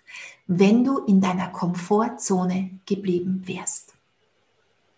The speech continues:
Ein wesentlicher und wichtiger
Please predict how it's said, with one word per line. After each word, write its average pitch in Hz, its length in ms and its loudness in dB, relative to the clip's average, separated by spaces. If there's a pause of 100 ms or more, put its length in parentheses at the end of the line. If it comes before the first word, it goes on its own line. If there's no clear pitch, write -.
(2000)
Ein 214 380 8
wesentlicher 254 880 4
und 196 280 4
wichtiger 226 840 2